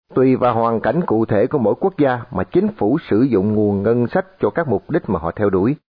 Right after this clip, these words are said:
Ở đây chúng ta chỉ bàn về chuyện của Việt Nam, Tuy không quy định trong luật, nhưng trên thực tế, Việt Nam đã phải cống nạp cho Tàu Cộng rất nhiều tài sản quốc gia. Từ biển đảo đến đất liền, từ tài nguyên khoáng sản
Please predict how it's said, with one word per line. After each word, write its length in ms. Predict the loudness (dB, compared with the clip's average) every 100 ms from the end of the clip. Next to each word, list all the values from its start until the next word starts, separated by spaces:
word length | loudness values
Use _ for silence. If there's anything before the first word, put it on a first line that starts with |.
| _ _ -4
Ở 140 | 0
đây 220 | 2 0 -2
chúng 160 | -4 -2
ta 100 | -4
chỉ 180 | 0 0
bàn 300 | 0 -2 0
về 140 | -2
chuyện 380 | 0 0 0 0
của 120 | 0
Việt 220 | 0 0
Nam, 300 | 0 -2 -2 -8 _ _ _ _
Tuy 160 | 2 2
không 280 | 0 -4 -2
quy 220 | 0 2
định 180 | 0 -2
trong 180 | -2 0
luật, 140 | 0 0 _ -4
nhưng 180 | -2 -2 0
trên 160 | 0
thực 220 | 0 -4 0
tế, 240 | 0 0 -4 -8
Việt 220 | -2 0 0
Nam 320 | 0 0 -2
đã 100 | -2
phải 140 | -4
cống 380 | -4 -4 0 0
nạp 180 | 0 -4
cho 80 | -4
Tàu 260 | -2 -2 -2
Cộng 220 | -4 -6 -4
rất 180 | -4 0
nhiều 180 | 0 0 -2
tài 160 | -6 -4
sản 220 | -6 -6 -6
quốc 120 | -8 -2
gia. 220 | -2 -2 -6 _ _ _ _ 0
Từ 140 | 2
biển 240 | 2 2 2
đảo 260 | 2 2
đến 160 | 0 0
đất 180 | 0 0
liền, 220 | 0 0 -4 _ _
từ 180 | 0 2
tài 240 | 2 0 2
nguyên 300 | 2 2 0
khoáng 360 | -2 -2 -2 -4
sản 300 | -4 -4 -6